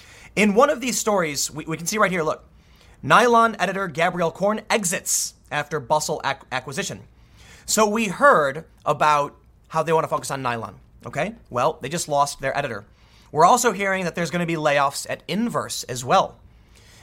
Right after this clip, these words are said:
In this story from Business Insider, three thousand two hundred people have lost their jobs so far this year in media landslide.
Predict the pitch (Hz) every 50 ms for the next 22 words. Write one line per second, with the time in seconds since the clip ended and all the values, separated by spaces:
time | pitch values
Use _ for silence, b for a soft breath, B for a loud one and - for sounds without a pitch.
0 | b b - 143 165 233 233 - - - 226 208 202 196 190 - 190 165 147 170
1 | 160 170 156 - - 185 185 - 151 131 127 135 117 - 151 170 170 175 170 170
2 | - 165 156 - 170 160 160 147 156 151 151 175 185 180 156 156 143 127 123 123
3 | 123 123 156 175 - - - 170 160 156 120 151 139 139 135 135 - - 147 139
4 | - - 147 135 139 139 135 135 131 - 139 131 117 120 120 120 123 127 127 117
5 | 120 131 147 196 220 214 - 156 143 139 135